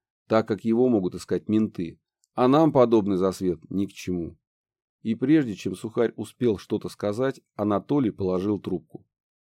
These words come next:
Интересно, поведётся Сухарь или нет? Тонким моментом являлись деньги, а точнее личная встреча при их получении. Но не потребовать компенсации было бы странно.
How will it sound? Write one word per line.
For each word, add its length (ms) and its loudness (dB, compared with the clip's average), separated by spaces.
Интересно, 840 -2
поведётся 540 2
Сухарь 520 -8
или 200 -4
нет? 360 -6
Тонким 460 4
моментом 580 0
являлись 520 2
деньги, 480 -6
а 120 -4
точнее 540 2
личная 420 2
встреча 420 -2
при 160 -6
их 120 -12
получении. 680 -8
Но 140 4
не 120 6
потребовать 540 2
компенсации 680 -2
было 280 0
бы 120 -2
странно. 560 -6